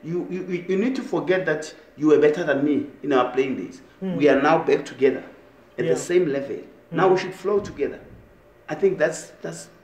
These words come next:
Speaker 1: that's what beats, uh, uh, uh, the former players.
Speaker 2: So,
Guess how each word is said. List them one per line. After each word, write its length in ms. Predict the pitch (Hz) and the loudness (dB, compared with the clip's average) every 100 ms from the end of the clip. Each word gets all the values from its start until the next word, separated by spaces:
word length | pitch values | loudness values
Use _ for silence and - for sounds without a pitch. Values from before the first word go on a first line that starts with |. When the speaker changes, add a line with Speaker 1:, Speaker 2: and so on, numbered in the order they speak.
| - - | -20 -10
Speaker 1:
that's 360 | 139 - - - 123 | -8 -8 -10 -10 -2
what 300 | 151 147 - | -2 -2 -6
beats, 340 | 127 123 - - - | -6 -6 -16 -14 -4
uh, 40 | |
uh, 40 | 117 | -4
uh, 760 | 110 - 98 - - 101 - - - _ - | -4 -6 -8 -8 -8 -8 -8 -12 -20 _ -8
the 100 | 113 | -6
former 300 | 139 127 120 | -2 -2 -4
players. 480 | 110 101 - - - _ _ _ _ _ _ - - | -6 -10 -12 -20 -20 _ _ _ _ _ _ -20 -16
Speaker 2:
So, 360 | - 214 196 | 2 4 4